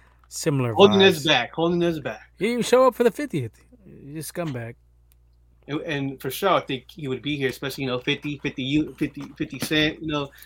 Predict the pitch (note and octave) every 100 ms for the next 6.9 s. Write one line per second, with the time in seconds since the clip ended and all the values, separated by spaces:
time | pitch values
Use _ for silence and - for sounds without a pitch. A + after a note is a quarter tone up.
0 | - - D3 A#2+ D3+ C#3+ C#3+ C3+ C#3 C#3
1 | C3+ C3 _ _ _ - - _ - C3+
2 | B2 A#2+ B2 A#2 A2 G#2 - A#2 A#2+ -
3 | A#2+ A#2 B2 B2+ B2+ A#2 A2+ - - -
4 | - - - - C#3 B2+ D#3+ E3+ D#3 C#3+
5 | C3+ B2+ A#2 A2+ - A#2+ G#2+ A#2 A#2+ A2
6 | C3 A#2+ B2+ A#2+ B2+ B2 A#2+ A2+ A2+